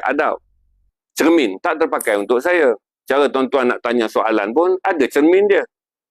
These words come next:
Berarti tuan-tuan semua menganggap hanya orang yang kemudiannya berada dalam menyampaikan perlu mencermin diri. Berarti orang yang tak menyampaikan tak perlu cermin diri.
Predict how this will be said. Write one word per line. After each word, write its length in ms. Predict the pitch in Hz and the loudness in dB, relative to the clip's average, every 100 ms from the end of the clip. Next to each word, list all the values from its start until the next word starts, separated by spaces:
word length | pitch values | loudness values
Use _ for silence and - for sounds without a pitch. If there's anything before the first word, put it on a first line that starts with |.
| _ _ _ | _ _ _
Berarti 480 | - 143 123 110 101 | -2 0 0 0 0
tuan-tuan 400 | - 151 156 196 | 2 0 2 0
semua 240 | 175 156 151 | 2 0 2
menganggap 640 | 139 123 120 101 95 95 _ _ - | 2 0 -2 -2 -2 -4 _ _ -6
hanya 220 | 143 175 | 0 2
orang 560 | 170 - 160 165 185 175 | 2 2 2 4 2 0
yang 160 | 160 156 | -4 -4
kemudiannya 960 | 160 160 156 165 160 160 160 151 147 | -2 -2 0 0 2 2 0 0 -2
berada 380 | 123 147 156 156 | -2 0 2 2
dalam 280 | 147 147 147 147 143 | 2 2 0 -4 -8
menyampaikan 580 | 143 156 151 170 135 127 | -4 -4 -2 -2 -2 -2
perlu 240 | 120 135 135 | 0 2 2
mencermin 400 | 123 131 131 120 | 2 2 2 2
diri. 240 | 113 101 - _ _ _ _ _ _ _ _ _ | 0 -2 -8 _ _ _ _ _ _ _ _ _
Berarti 320 | - 262 - 208 | -2 -2 0 2
orang 400 | 135 139 147 139 | 2 2 0 -2
yang 40 | 123 | -2
tak 120 | 139 | -4
menyampaikan 680 | 123 120 110 101 101 156 175 | 0 0 -2 -2 -2 -2 -2
tak 160 | 147 - | -2 0
perlu 240 | 180 156 | 2 2
cermin 320 | 139 131 120 | 2 2 2
diri. 240 | 107 95 | 0 -2